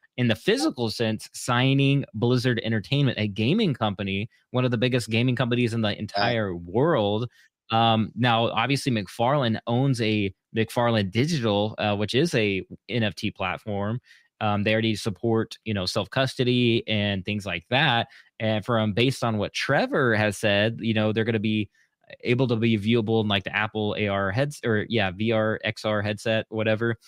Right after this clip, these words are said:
Speaker 1: And so kind of exciting stuff here. Do you think this could play into the future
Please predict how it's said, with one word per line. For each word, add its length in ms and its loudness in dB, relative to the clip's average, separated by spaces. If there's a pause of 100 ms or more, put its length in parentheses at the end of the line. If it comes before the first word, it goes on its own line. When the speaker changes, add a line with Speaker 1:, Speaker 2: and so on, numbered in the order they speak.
(380)
Speaker 1:
And 280 0
so 180 2
kind 160 0
of 80 0
exciting 360 0
stuff 320 0
here. 240 0
Do 180 -6
you 280 0
think 280 -2
this 180 -2
could 280 -2
play 240 2
into 160 0
the 100 -2
future 480 -2